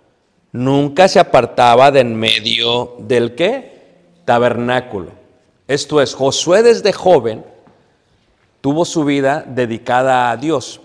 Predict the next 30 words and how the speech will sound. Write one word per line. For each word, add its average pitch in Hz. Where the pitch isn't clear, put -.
Y 135
la 139
palabra 196
servir 185
que 143
utiliza 139
aquí 165
es 120
una 151
palabra 139
hebrea 143
que 131
indica 127
no 131
solamente 135
abot, -
pero 120
sharat. -
En 135
este 156
concepto 180
de 151
sharat 160
es 110
una 135
palabra 135
que 135
indica 131
asistir, 156
atender, 120